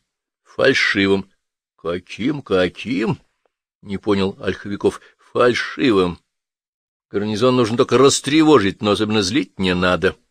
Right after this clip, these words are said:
Ольховиков не верил тому, что слышал. Своими большими серыми глазами он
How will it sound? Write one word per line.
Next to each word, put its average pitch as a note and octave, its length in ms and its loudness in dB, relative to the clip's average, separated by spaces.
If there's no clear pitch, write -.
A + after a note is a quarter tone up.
Ольховиков F#2 640 -6
не A2+ 240 0
верил D3+ 380 0
тому, D#3+ 260 -4
что - 180 -6
слышал. - 460 -6
Своими G2+ 320 -2
большими A2 840 0
серыми G2 640 0
глазами G2 520 0
он G2+ 160 -2